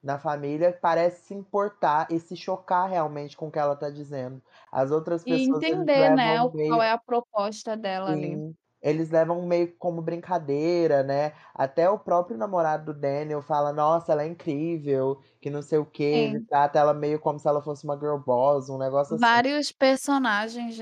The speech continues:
Speaker 2: vão começando a gostar dela por ela ser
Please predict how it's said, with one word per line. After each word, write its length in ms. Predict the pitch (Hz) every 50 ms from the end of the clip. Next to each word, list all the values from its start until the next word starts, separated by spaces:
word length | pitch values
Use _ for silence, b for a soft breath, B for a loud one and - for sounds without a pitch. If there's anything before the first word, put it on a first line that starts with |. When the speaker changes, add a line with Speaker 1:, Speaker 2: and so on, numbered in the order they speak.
| 220 220
Speaker 2:
vão 220 | 220 214 220 220 220
começando 720 | - 240 233 233 226 233 - - - 220 214 214 226 220
a 420 | 220 214 214 220 214 214 214 208 - - -
gostar 720 | - 240 214 220 240 - - - - 220 196 208 220 226
dela 340 | 220 214 190 185 185 190 190
por 220 | 190 - 214 202 196
ela 200 | 185 185 185 196
ser 280 | 196 - 214 202 202